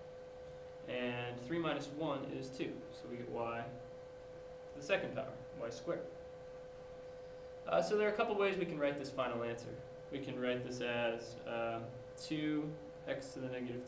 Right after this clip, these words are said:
two y squared. Of course, all of these are equal to each other, sorry. Um, so we could write it as two x to the negative two y squared, or we could write it as, uh,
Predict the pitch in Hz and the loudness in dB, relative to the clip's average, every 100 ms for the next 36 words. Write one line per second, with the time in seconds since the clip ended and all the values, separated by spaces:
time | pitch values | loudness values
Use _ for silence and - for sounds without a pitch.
0 | - 143 143 147 - - - 110 - - | -2 2 4 2 -2 -8 -6 -4 -4 -4
1 | 139 160 - - - - - - - - | 0 2 0 -6 -10 -12 -12 -12 -12 -8
2 | - 160 175 165 156 135 131 123 113 139 | -4 6 6 8 10 10 8 2 0 0
3 | - 120 - 104 104 104 - - - - | 0 -2 -4 -4 -2 -2 -2 -6 -8 -6
4 | 104 107 - - - - - - - - | -4 -2 -4 -8 -10 -10 -10 -10 -10 -10
5 | - - - - - - 120 117 110 - | -10 -10 -10 -10 -10 -4 0 2 2 0
6 | 160 160 - 165 165 170 135 131 - - | 4 6 8 10 12 10 8 8 4 0
7 | 190 185 170 - 151 143 143 139 - 135 | 2 4 4 4 2 0 2 0 -2 -2
8 | 117 107 - - 170 175 175 - - - | 2 2 2 4 8 8 6 -4 -8 -10
9 | - - - - - - - - - - | -10 -10 -10 -10 -10 -10 -10 -10 -8 4
10 | 170 196 180 165 139 131 127 - - - | 8 8 8 6 6 8 8 6 2 0
11 | 131 131 123 123 123 123 - - - 120 | 6 8 8 6 2 -2 -4 -8 -6 -2
12 | 120 | 0